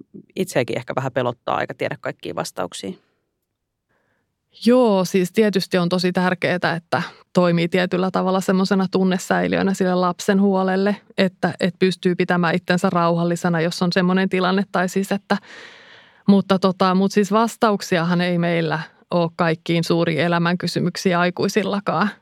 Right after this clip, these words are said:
Speaker 2: Ja, ja tietyllä tavalla niin kuin mä ajattelen, että varhaiskasvatuksessa nyt esimerkiksi, niin, niin on tosi tärkeää, että jos lapsi tuo esiin tämmöisen jonkun suuren elämänkysymyksen, niin,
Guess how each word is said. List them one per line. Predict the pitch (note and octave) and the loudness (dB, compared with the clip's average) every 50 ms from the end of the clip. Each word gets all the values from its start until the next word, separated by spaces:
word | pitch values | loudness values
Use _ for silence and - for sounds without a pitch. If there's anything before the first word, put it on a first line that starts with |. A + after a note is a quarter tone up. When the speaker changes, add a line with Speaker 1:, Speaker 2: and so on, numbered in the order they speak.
| _ _ _ | _ _ _
Speaker 2:
Ja, | - F#3 D#3+ A#2 - - | 0 0 0 0 -2 -2
ja | F3+ F#3 E3+ | -2 -2 2
tietyllä | - F#3+ F#3 F3+ F3+ F3+ E3+ F3 E3+ | 2 2 2 2 2 0 0 0 2
tavalla | F#3 F3+ F3 F3 F3 F3 | 2 2 2 2 2 0
niin | E3+ E3+ F3 F3+ | 0 0 -2 -2
kuin | - F3+ E3+ E3 | -2 -4 -4 -2
mä | E3+ F3 F3 | 0 0 2
ajattelen, | E3+ E3+ E3+ - F#3 F3+ F3+ | 2 0 0 0 0 2 2
että | F#3 F3+ - F#3+ | 0 2 4 4
varhaiskasvatuksessa | F3+ F3 F3+ G3 F#3 F3+ - - F3+ F3 - F#3 - F#3+ F#3+ - - F#3+ - - G3 | 4 4 2 0 -2 0 0 0 0 0 0 -2 -2 -2 -2 -2 -2 -2 0 0 0
nyt | F#3 F#3 F#3 - - - _ | 2 2 0 -4 -8 -14 _
esimerkiksi, | - F3 F#3+ F3+ G3+ F#3 F#3 F3+ F3 F3+ - F3+ F3+ - - | -2 -2 2 4 4 4 4 2 0 0 -2 -4 -2 0 0
niin, | F3+ E3+ F3+ - - - - - - - - - - | 0 0 0 -2 -8 -14 -20 -18 -20 -20 -16 -2 2
niin | F#3 F#3+ | 2 2
on | F#3 F3+ | 4 2
tosi | F#3 F#3 - G3+ | 0 0 2 0
tärkeää, | F3+ - F3 F3 F3+ F3 - G3 G3+ | 2 2 2 2 0 0 0 0 0
että | G3+ - F#3 G3 G3+ | 0 0 -2 -2 -2
jos | A3 G3+ - G3+ | -4 -4 -2 0
lapsi | F#3 F3+ F3+ - - F#3+ G3 - - - | -2 -2 -2 -2 -2 -2 -2 -2 -2 -2
tuo | G3 F#3 F#3 F3 | 0 2 2 2
esiin | - F#3 F#3 - - F#3 F#3 G3 | 2 0 0 0 0 0 0 0
tämmöisen | F#3+ - F3 G3 F#3+ - - | 0 0 -2 -2 -2 -2 -2
jonkun | F#3 G3 G3+ G3+ G3 | -2 -2 -2 -2 0
suuren | - G#3+ G3 F#3+ F#3 - | 0 0 2 2 0 0
elämänkysymyksen, | G3 G3+ G3 G3 G3 G3+ G3 G3+ - G3+ G3+ - F3+ F#3+ G3+ - - F3+ D#3 E3 | 0 2 2 2 2 2 0 0 -2 -2 -2 -2 -2 -2 -4 -2 -2 -2 0 0
niin, | F3+ G3 F#3+ | 0 -2 -2